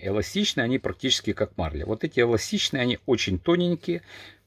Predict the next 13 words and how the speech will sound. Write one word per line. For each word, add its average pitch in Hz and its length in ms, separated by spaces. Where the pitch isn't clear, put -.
Приятный 123 520
полированный 104 680
такой 95 260
катон. 160 460
Бинты 104 540
эти 95 440
производятся 104 760
в 78 40
Пакистане. 92 720
Сто - 200
пятьдесят 90 320
дюймов. 101 440
Хорошая 117 680